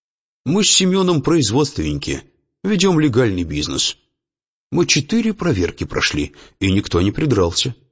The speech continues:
«У вас только одна проблема», ответил ему Ларри. «И состоит она ровно в том, что вы считаете, будто проблем нет. Если завтра проверят не вас, а главк,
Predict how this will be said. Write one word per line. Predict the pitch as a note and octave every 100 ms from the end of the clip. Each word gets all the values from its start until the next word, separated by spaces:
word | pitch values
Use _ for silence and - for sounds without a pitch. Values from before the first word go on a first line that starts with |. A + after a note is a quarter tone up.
| _ _ _ _ _ _ _ _ _ _ _ _ _ -
«У | F2
вас | G2 C#3+ -
только | D3 C3+ - B2+
одна | G#2+ A#2+ B2
проблема», | - D#2+ D#2 D2+ D2 C#2+ - _ _ _ _ _ _
ответил | F2+ F2 D#2+ E2
ему | D#2+ D#2+ D#2+
Ларри. | D#2 D2+ C2 - _ _ _ _ _ _ _ _ -
«И |
состоит | F#2+ A#2+ - C3+ C#3+
она | C3 B2
ровно | A2 G#2 F2+
в | E2
том, | B2 C3+
что | F2 - E2
вы | F2
считаете, | - F#2 - - - - C#3
будто | A#2 - - C3
проблем | F2 D2+ D#2 D#2 D2
нет. | C#2 - - - _ _ _ _ _ _ _ _ -
Если | D#2+ D3+ - D#3+
завтра | A#2+ D3 - E2+
проверят | D#2 F2+ F#2 F2+ E2+ F2+
не | F2+
вас, | E2+ B2+ A2 - -
а | - D#2+
главк, | A2 F3+ - -